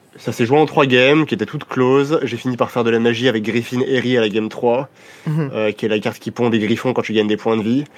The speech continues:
Speaker 1: J'avais trois Candy Trail dans mon deck et pas mal de foot par ailleurs, donc, euh,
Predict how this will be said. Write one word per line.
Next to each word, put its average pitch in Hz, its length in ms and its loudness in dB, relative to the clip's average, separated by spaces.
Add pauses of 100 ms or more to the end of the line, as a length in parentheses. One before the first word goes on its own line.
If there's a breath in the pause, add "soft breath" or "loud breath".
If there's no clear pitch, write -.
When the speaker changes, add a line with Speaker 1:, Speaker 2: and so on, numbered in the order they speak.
(180 loud breath)
Speaker 1:
J'avais 113 220 2
trois 139 220 0
Candy 131 240 2
Trail 131 280 2
dans 117 100 4
mon 113 80 2
deck 123 240 4
et 110 60 -4
pas 113 80 0
mal 120 140 2
de 113 60 0
foot 117 280 -6
par 113 140 0
ailleurs, 113 280 4
donc, 101 220 -6
euh, 101 400 0